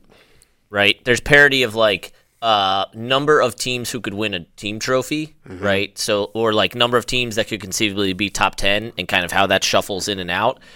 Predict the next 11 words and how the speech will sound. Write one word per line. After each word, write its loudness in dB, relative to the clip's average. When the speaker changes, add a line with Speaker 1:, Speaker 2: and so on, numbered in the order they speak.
Speaker 1:
And 4
then 6
there's -2
the -12
parity 4
that 0
I 8
would -2
like 0
to -10
desire, 0